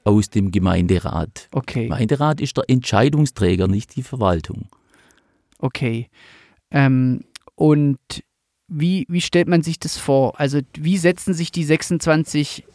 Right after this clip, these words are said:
Speaker 2: Menschen zusammen? Wie, äh, <coughs> versuchen Sie mal, das auf den Punkt zu bringen. Ähm, wie, wie setzt sich dieser Gemeinderat zusammen?
Speaker 1: Also wir haben ja jetzt momentan sieben Listen. Bei der letzten Wahl hatten wir sechs Listen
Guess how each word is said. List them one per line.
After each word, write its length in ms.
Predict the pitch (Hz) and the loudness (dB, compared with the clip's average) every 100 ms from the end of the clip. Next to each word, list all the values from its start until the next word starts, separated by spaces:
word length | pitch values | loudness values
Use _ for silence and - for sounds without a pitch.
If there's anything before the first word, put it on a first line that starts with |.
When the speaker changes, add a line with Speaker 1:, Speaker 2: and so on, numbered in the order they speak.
| _ | _
Speaker 2:
Menschen 500 | 147 151 170 - 160 | 2 4 4 0 -4
zusammen? 540 | - 139 131 123 120 127 - - - | -4 -4 -2 0 -2 -6 -18 -20 -10
Wie, 320 | - 160 135 123 | -4 -2 -4 -10
äh, 260 | - 131 | -12 -6
<coughs> 320 | - - - - | -4 -4 -4 -4
versuchen 360 | 170 170 214 | 0 2 2
Sie 80 | 196 | 2
mal, 180 | 185 175 | 4 4
das 160 | 170 | 2
auf 140 | 165 165 | -4 -4
den 120 | 175 | 0
Punkt 240 | 180 226 - | 2 2 0
zu 120 | 214 | -4
bringen. 460 | 185 202 214 220 - - - - | 0 2 2 0 -4 -18 -20 -2
Ähm, 380 | 170 170 165 - _ | 4 4 2 -4 _
wie, 520 | - 165 185 202 - - | -10 -2 0 0 -2 -8
wie 280 | 160 180 185 | -6 -4 0
setzt 380 | 175 190 - | 0 0 -6
sich 300 | - 185 - - | -6 -6 -8 -8
dieser 220 | 185 175 165 | -4 0 2
Gemeinderat 580 | 160 151 160 147 147 - | 2 2 2 0 -2 -2
zusammen? 500 | 143 127 123 131 - _ _ _ - | -4 -2 -2 -6 -12 _ _ _ -4
Speaker 1:
Also 260 | 113 98 | -2 0
wir 160 | 101 110 | 2 2
haben 200 | 104 104 | 0 0
ja 140 | 101 92 | 0 0
jetzt 580 | 98 123 - - - - _ | 0 -2 -4 -18 -20 -20 _
momentan 640 | - 104 123 113 117 104 98 | -2 2 2 0 0 0 -2
sieben 420 | - 120 139 175 | 0 0 2 2
Listen. 560 | 196 196 - - 233 254 _ | 2 -2 -2 0 0 -2 _
Bei 100 | - | -2
der 100 | 92 | 0
letzten 400 | 113 127 - 143 | 2 0 -2 -2
Wahl 260 | 117 110 113 | 0 0 0
hatten 260 | 110 - 104 | -2 -2 -2
wir 160 | 98 | -2
sechs 440 | 92 143 139 - - | -2 -4 -6 -10 -2
Listen 720 | 107 156 - - 202 214 | 2 2 2 2 2 0